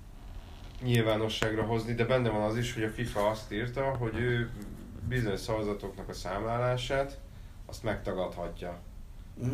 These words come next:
Speaker 1: Hogyha úgy érzi, hogy nyilván ez inkább arra utal, hogyha ugyanaz az e-mail cíne-, címmel csinál valaki harminc különböző profilt a fifa oldalán, akkor az-, akkor azokat nem fogja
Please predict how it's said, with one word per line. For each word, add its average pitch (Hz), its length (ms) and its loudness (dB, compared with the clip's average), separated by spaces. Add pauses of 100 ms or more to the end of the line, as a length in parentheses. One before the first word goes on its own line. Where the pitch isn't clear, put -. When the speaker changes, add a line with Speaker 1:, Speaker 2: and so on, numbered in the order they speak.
(140)
Speaker 1:
Hogyha 104 280 -2
úgy 104 160 2
érzi, 98 320 0
hogy 92 260 0 (200)
nyilván 107 340 2
ez 95 200 -2 (180)
inkább 107 340 4
arra 101 280 6
utal, 98 260 0
hogyha 95 220 -2
ugyanaz 95 360 0
az 92 140 2
e-mail 95 360 0
cíne-, 90 340 -6 (120)
címmel 92 360 -4
csinál 87 300 -4
valaki 92 300 0
harminc 92 480 -2
különböző 90 600 -4
profilt 85 480 -4
a 82 80 -6
fifa 90 300 -6
oldalán, 92 460 -2
akkor 92 300 -4
az-, 87 240 -6
akkor 87 280 -8
azokat 85 360 -6
nem 82 220 -6
fogja - 360 -6